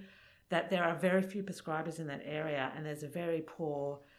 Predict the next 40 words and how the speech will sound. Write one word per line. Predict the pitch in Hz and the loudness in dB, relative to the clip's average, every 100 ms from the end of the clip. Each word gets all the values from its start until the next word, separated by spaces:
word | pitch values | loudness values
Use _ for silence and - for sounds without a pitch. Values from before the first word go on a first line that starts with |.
| - - | -20 -8
um, | 147 143 139 151 | -4 -2 -4 -2
distribution | 214 208 - 196 202 208 143 | 4 4 4 2 2 2 0
of | 131 | -2
prescribers | 135 - 143 123 127 135 | -4 0 2 2 0 -4
across | - - 143 | -6 -6 -6
the | - 131 | -6 -4
region. | 156 156 151 131 135 - - - | -2 -2 -2 -4 -6 -12 -20 -6
So | - 160 | 2 2
by | 160 196 | 6 6
public | 190 196 190 | 6 2 0
transport, | - 180 175 - 156 - | -2 -4 -4 -2 -4 -4
it | 165 | -8
takes | - 165 - | -8 -10 -10
patients, | 170 160 175 180 - - | -8 -6 -6 -8 -14 -8
um, | 165 147 160 - | -6 -4 -6 -6
up | - | -6
to | 165 | -6
two | - 185 | -6 -2
hours | 147 156 143 143 - - _ _ _ - | 0 0 -2 -6 -10 -20 _ _ _ -4
to | 196 | 2
get | 196 196 | 2 2
to | 190 | -2
the | 160 | -4
prescriber, | 156 - 170 156 135 139 | -4 -6 2 2 2 0
the | 131 | 0
one | 147 160 160 | 2 2 2
area | 147 147 139 143 | 0 0 0 -2
in | |
Frankston | 127 165 151 - 143 | -2 -4 -4 -6 -6
where | 127 | -6
prescribers | 147 - 170 151 147 139 | -8 -8 -4 -2 -2 -4
are, | 131 131 - - - - | -4 -6 -10 -20 -20 -4
from | 190 147 147 | 0 2 2
other | 151 151 | 2 0
parts | - 143 - - | -4 -8 -8 -6
of | 160 147 147 - | -4 -4 -6 -10
the | 170 127 | -8 -6
Frankston | 151 147 - 147 | -6 -8 -8 -8
Mornington | 143 143 - 139 | -6 -8 -8 -10
Peninsula. | 151 143 - 156 135 | -8 -8 -8 -10 -10